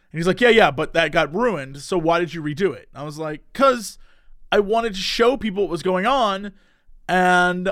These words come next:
also give them my reactions, but also, you know, I wanted to include the new footage V O."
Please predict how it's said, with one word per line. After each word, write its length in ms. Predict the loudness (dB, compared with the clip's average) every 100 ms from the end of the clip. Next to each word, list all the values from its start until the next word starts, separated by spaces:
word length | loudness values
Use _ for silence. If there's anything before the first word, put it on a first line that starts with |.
| 2
also 300 | 4 4 2
give 160 | -4 -2
them 80 |
my 60 | 0
reactions, 680 | 0 0 -2 -6 -10 -12 -10
but 160 | -6 -4
also, 960 | 0 -2 0 2 4 2 -2 -8 -12 -20 _ _
you 120 | -6 -4
know, 160 | -2
I 120 | -2 -2
wanted 280 | -4 -6
to 100 | -8
include 520 | -10 -6 -2 -2 -2 -6
the 60 |
new 340 | -2 4 6 6
footage 560 | 4 2 0 -8 -18 _
V 260 | -4 0 2
O." 340 | 2 2 -2